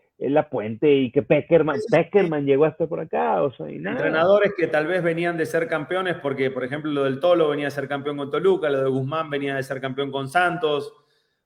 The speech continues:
Speaker 2: O sea, sí, como dices, eh, técnicos de, de ocasión, yo creo que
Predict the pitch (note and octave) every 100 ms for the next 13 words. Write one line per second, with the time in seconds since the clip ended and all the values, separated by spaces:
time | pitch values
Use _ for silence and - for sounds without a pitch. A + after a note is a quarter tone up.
0 | _ B2 B2 C#3+ C3 A#2 G#2 - _ _
1 | _ _ - E3 C3+ C3+ D#3 D3+ C3+ A#2
2 | - A#2 - C#3 C#3+ C#3 A#2+ G#2+ G#2+ G#2
3 | B2 C3 C#3 C3+ A3 A3+ C#3+ C#3+ D3 D3
4 | A#2+ A2 - _